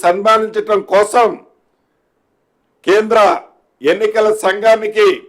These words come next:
లెటర్ రాయాలని క్యాబినెట్లో నిర్ణయం తీసుకోవటం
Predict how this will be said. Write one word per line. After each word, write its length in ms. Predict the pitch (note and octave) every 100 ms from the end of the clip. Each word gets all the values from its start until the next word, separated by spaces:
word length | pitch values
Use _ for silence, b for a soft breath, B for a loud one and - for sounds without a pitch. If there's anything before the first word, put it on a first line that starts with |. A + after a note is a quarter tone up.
| _ _ _ _ _ -
లెటర్ 360 | D#3 F#3 G#3 F#3+
రాయాలని 560 | F#3+ G#3 G#3+ G3+ G3 G3 G3+ _ _ _
క్యాబినెట్లో 640 | E3 F#3 G3 G3 G3 F#3 F#3+ F#3 - - C3
నిర్ణయం 400 | E3 F#3 F#3 F#3 F#3
తీసుకోవటం 460 | - F3+ E3+ E3+